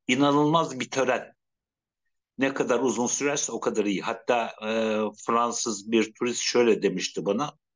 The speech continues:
"Yemek yemek," demişti, "e, bir zevktir. Dolayıs-, dolayısıyla uzun sürmesi gerekir."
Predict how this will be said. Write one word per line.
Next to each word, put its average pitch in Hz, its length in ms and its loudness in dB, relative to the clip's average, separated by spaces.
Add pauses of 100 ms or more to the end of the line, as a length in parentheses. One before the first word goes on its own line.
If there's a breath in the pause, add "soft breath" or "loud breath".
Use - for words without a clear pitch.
(1200)
"Yemek 139 440 0
yemek," 117 380 2
demişti, 107 640 0 (1080)
"e, 98 420 0
bir 117 200 2
zevktir. - 840 -4 (220)
Dolayıs-, 117 580 0
dolayısıyla 123 580 2 (100)
uzun 123 280 -2
sürmesi 87 580 -4
gerekir." - 680 -10